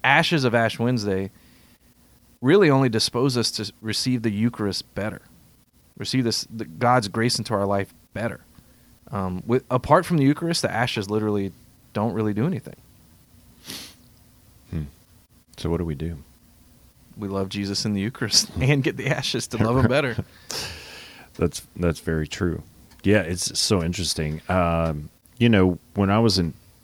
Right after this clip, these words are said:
Speaker 2: Catholic school, when I was a kid, and it fell on Saint Blaise Day, we would get our throats blessed.
Speaker 1: Yeah.
Speaker 2: Now, we also have a blessing of the pets during the year.
Speaker 1: Mm-hmm.
Speaker 2: It's just can get really weird in this weird Catholic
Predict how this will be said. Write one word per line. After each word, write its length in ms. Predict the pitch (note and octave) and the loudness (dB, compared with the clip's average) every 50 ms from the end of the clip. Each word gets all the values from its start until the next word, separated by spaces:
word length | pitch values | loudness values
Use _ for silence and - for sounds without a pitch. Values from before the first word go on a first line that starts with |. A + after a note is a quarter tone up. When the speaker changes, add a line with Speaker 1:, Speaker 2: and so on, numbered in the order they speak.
| _ - | _ -18
Speaker 2:
Catholic 840 | - - - - - A2+ A#2+ B2 C3 C3+ C3+ - - D#2+ D#2+ D2+ - | -14 -14 -12 -6 -2 0 0 2 2 0 -2 -4 -6 -6 -6 -6 -6
school, 400 | - - - - - D2+ C#2+ C#2+ | -6 -8 -6 -6 -6 -4 -4 -4
when 100 | D2 C#2+ | -4 -4
I 80 | D2 D2+ | -4 -6
was 100 | D2 D2 | -6 -8
a 60 | - _ _ - | -10 _ _ -20
kid, 1400 | - - - - - - - - - F#2 E2+ D#2+ D#2 D#2 D2+ D2 C#2+ C#2 D2 D2 D2 D2+ D2+ D2 D2 D2 D#2 D2+ D#2+ F2+ - _ - _ _ - | -18 -18 -16 -16 -16 -16 -16 -12 -8 -4 -4 -2 -2 -2 -2 -4 -4 -4 -6 -6 -4 -4 -6 -6 -8 -10 -12 -14 -14 -16 -18 _ -20 _ _ -10
and 140 | F2+ D#2 | -10 -10
it 80 | C#2 - | -10 -8
fell 240 | - - A2 G#2 F#2 | -4 0 2 2 2
on 140 | D#2+ D2+ D2+ | 2 0 -2
Saint 300 | - - D#2 C#2+ - - | -4 -4 -6 -6 -8 -6
Blaise 260 | E2 E2 E2 D#2 D2 | -4 -4 -4 -4 -4
Day, 140 | - - C2+ | -6 -8 -8
we 80 | C#2+ D2+ | -8 -10
would 140 | C#2+ C2+ - | -10 -10 -10
get 100 | - - | -12 -12
our 140 | C2 A#1+ - - _ - | -12 -12 -14 -18 _ -12
throats 240 | C#2+ C#2+ C2 - - | -10 -10 -10 -12 -14
blessed. 460 | - - G#1+ - - - - - - _ _ - _ - - - | -12 -12 -12 -10 -10 -12 -12 -14 -18 _ _ -20 _ -20 -18 -10
Speaker 1:
Yeah. 260 | - G#2 G#2+ C3+ D#3+ - - - - - - - - - - - - - - - | -6 -4 -2 -2 -2 -4 -6 -14 -20 -20 -20 -20 -20 -20 -20 -20 -20 -10 -2 2
Speaker 2:
Now, 120 | A2 A2+ | 4 6
we 160 | A2+ A2+ A2 | 6 6 6
also 400 | A2 A#2+ C#3 D3 - - C#3+ A2 | 6 6 4 4 4 2 2 4
have 260 | F#2+ G2 E2+ E2 D#2 | 4 4 4 2 2
a 80 | D#2 D#2 | 0 -2
blessing 420 | D2 D2+ D#2 D#2+ D#2 - E2 D#2 | -2 -2 -2 0 0 -2 -4 -4
of 60 | C#2+ C#2 | -6 -6
the 80 | C#2 | -8
pets 580 | - - - - - A2+ D2+ - - - - - - - | -8 -10 -8 -4 -4 -4 -4 -4 -6 -10 -10 -12 -14 -12
during 240 | C#2+ - D2 C#2+ C2+ | -10 -8 -8 -8 -8
the 80 | C#2 C#2 | -8 -8
year. 300 | C#2+ C#2+ C2+ C2 C2+ D2 - - - - - | -8 -10 -10 -10 -12 -14 -16 -20 -20 -20 -16
Speaker 1:
Mm-hmm. 140 | - - G2+ - | -12 -8 -2 -2
Speaker 2:
It's 220 | C#3 - D#3+ - - | 0 0 0 -2 0
just 360 | - G3+ F#3 D#3+ - - - - - - _ _ - - | 2 2 2 2 0 -4 -6 -8 -20 -20 _ _ -8 -4
can 160 | - G#3 F#3+ | -2 -2 0
get 240 | - E2+ F2 E2+ - | 2 2 0 2 2
really 300 | D#2 E2+ E2 D#2 D2+ D2+ | 0 0 0 0 -2 -2
weird 360 | C#2+ D2 C#2+ C#2+ C#2+ D2+ - _ - - - - | -4 -4 -6 -6 -8 -10 -12 _ -20 -16 -10 -8
in 120 | D#2+ D2 | -6 -6
this 200 | D2 C#2 - - | -6 -8 -8 -8
weird 220 | - D2 D2 C#2 | -8 -8 -8 -8
Catholic 380 | - - - - - - - | -8 -8 -8 -8 -8 -12 -20